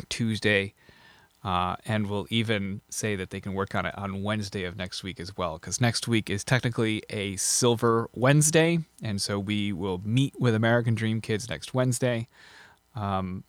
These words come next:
and so they could even still be working on the graphic organizer on Wednesday. Uh, so they have finished Death of a Salesman. They don't have any more Death of a Salesman to watch, and they have done the comprehension questions for Act Two.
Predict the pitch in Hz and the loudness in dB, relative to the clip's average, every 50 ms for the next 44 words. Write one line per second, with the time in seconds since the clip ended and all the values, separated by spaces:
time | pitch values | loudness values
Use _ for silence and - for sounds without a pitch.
0 | _ - 107 98 - - 101 95 95 98 101 - 101 82 - 110 104 101 104 98 | _ -8 -6 -6 -4 -2 -2 -2 -2 -4 -4 -6 -10 -10 -6 -6 -6 -6 -6 -6
1 | 98 92 87 - _ _ _ - - - 117 107 101 107 101 98 104 - - 101 | -6 -8 -10 -12 _ _ _ -8 -4 -2 -2 -2 0 -2 -2 -2 -4 -4 -4 -4
2 | 98 98 95 92 95 - - 92 90 - - - 95 87 - 92 92 90 87 85 | -2 -2 -2 -4 -4 -4 -4 -4 -4 -4 -6 -8 -8 -6 -6 -6 -6 -6 -6 -6
3 | - 92 90 90 95 107 - _ _ - - 107 90 92 87 92 90 - - _ | -8 -8 -10 -10 -12 -16 -20 _ _ -16 -10 -8 -8 -8 -8 -10 -12 -14 -18 _
4 | _ _ - 92 82 82 73 - - - 76 78 - - - _ _ _ _ _ | _ _ -12 -12 -12 -12 -14 -16 -18 -18 -18 -20 -20 -20 -20 _ _ _ _ _
5 | - - - - - - - - - _ _ _ _ _ _ _ _ - 95 90 | -20 -20 -20 -20 -20 -20 -20 -20 -20 _ _ _ _ _ _ _ _ -12 -10 -10
6 | 90 87 - - 123 110 101 90 87 - _ _ _ _ 120 110 101 101 98 98 | -8 -6 0 2 4 4 2 0 -4 -10 _ _ _ _ 0 2 2 2 2 0
7 | 101 95 90 90 - - - 143 143 135 - - 151 139 - 135 131 131 - - | -2 -2 -2 -4 0 4 6 6 6 6 6 6 4 4 4 2 2 2 4 6
8 | 139 135 135 131 131 135 135 139 135 120 98 92 92 92 87 - 98 104 113 107 | 6 6 6 4 4 4 4 4 4 2 0 -2 -4 -4 -2 -2 -2 0 0 0
9 | 104 107 113 117 113 113 110 107 123 117 - 117 110 107 - - 113 110 104 107 | 0 0 2 2 2 2 2 2 2 0 0 -2 -4 -2 0 2 2 2 0 0
10 | 104 95 92 87 90 117 151 180 - - - - - - - - - - _ _ | -4 -2 -2 0 4 6 6 6 4 2 -2 -2 -4 -10 -18 -20 -20 -20 _ _
11 | _ _ - - 107 107 107 107 107 107 107 107 113 - - 101 98 95 - 98 | _ _ -8 -4 0 0 2 2 2 0 0 -2 -4 -2 0 0 0 0 0 -2
12 | 95 87 90 101 117 117 123 131 131 123 127 - 135 123 120 - 123 120 120 117 | -2 -2 -2 2 4 6 6 6 6 4 4 4 2 2 2 2 2 2 4 2
13 | - 131 123 - - 131 117 - - - 123 117 117 113 - - - - - 104 | 2 0 -2 0 2 2 2 2 0 0 0 0 0 0 -2 -4 -6 -4 -2 0
14 | 104 104 104 - - 131 117 107 107 - - - - - - 147 151 160 170 170 | 2 2 2 0 0 -2 -2 -2 -2 -6 -10 -6 -4 2 6 6 6 8 6 4